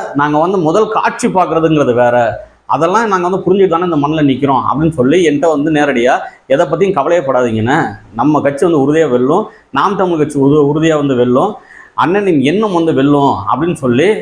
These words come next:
என்கிட்ட வந்து ஒரு நம்பிக்கை கொடுக்குற அளவுக்கு வந்து ரொம்ப நேரம் நின்னு பேசிட்டு போறாங்க. அதுக்கப்புறம் இன்னைக்கு வந்து நான் பத்திரிகையாளருங்கிற முறையில எல்லார்ட்டையும் வந்து தொடர்பு எடுத்து பேசினேன்.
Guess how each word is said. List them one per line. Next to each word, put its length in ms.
என்கிட்ட 300
வந்து 220
ஒரு 120
நம்பிக்கை 320
கொடுக்குற 260
அளவுக்கு 220
வந்து 140
ரொம்ப 120
நேரம் 200
நின்னு 180
பேசிட்டு 260
போறாங்க. 300
அதுக்கப்புறம் 420
இன்னைக்கு 200
வந்து 220
நான் 240
பத்திரிகையாளருங்கிற 680
முறையில 320
எல்லார்ட்டையும் 440
வந்து 220
தொடர்பு 300
எடுத்து 220
பேசினேன். 420